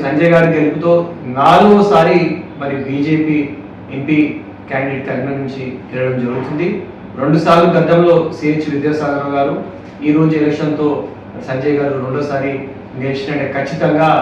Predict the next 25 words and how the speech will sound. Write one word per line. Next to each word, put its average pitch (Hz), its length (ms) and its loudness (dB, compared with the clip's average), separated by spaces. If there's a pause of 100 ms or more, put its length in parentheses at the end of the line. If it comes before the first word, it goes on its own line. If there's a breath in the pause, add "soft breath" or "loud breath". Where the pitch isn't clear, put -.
(420)
కరీంనగర్ 139 520 -2
అంటేనే 170 360 2 (420)
కాషాయ 127 480 -2
అడ్డ, 127 180 -4 (280)
బీజేపీ 135 420 -4 (100)
గడ్డ 127 260 -4
అని 139 160 -2 (680)
మనం 123 160 -4 (160)
భావించాలి. 139 500 -2 (680)
మనందరము 196 480 4 (680)
రాబోయే 147 320 2
రోజులలో 151 480 2 (600)
మరి 127 140 -2 (100)
నరేంద్ర 156 340 2
మోడీ 170 220 6
గారి 135 180 0 (120)
నాయకత్వంలో, 143 640 -4 (640)
బండి 151 340 -2
సంజయ్ 147 320 -2
గారి 131 240 -2
చొరవతో 143 360 -4 (680)
ఈ 135 120 -6
ప్రాంతానికి 143 640 0 (260)
అభివృద్ధి 143 400 -2
ఫలాలు 139 280 0